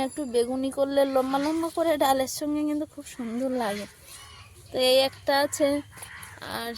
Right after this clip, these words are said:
সামনে একটা গাছে মনে হয় আছে একটা বেগুন, ওরকম বড় হয়েছে। এদিকে একটু মাদা দেওয়া হয়েছে, এদিকে এই খড় দেওয়া, এইগুলো মাদা দেওয়া হয়েছে, উচ্ছে, শসা এইগুলো। আর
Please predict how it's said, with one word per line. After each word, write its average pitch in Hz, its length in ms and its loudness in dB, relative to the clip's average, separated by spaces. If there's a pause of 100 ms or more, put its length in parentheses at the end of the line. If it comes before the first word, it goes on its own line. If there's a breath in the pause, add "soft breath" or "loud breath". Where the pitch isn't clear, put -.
(160)
সামনে 330 540 0 (140)
একটা - 260 -4
গাছে 302 280 -2
মনে 320 200 -2
হয় 277 140 -2 (100)
আছে 226 160 -10 (100)
একটা - 240 -10
বেগুন, 202 320 -10
ওরকম 214 280 -6 (240)
বড় 202 200 -2 (140)
হয়েছে। 214 340 -6 (1080)
এদিকে 240 340 -4
একটু - 140 -10 (140)
মাদা 233 240 -2 (100)
দেওয়া 240 280 4
হয়েছে, 285 340 -4 (1600)
এদিকে 226 280 -6 (100)
এই 262 60 -4 (100)
খড় 240 220 0 (100)
দেওয়া, 277 240 4
এইগুলো 262 220 -4 (120)
মাদা 233 280 -6
দেওয়া 240 200 2
হয়েছে, 247 220 0 (220)
উচ্ছে, - 340 -4 (160)
শসা 247 460 -4 (880)
এইগুলো। 208 320 -6 (1000)
আর 220 80 -6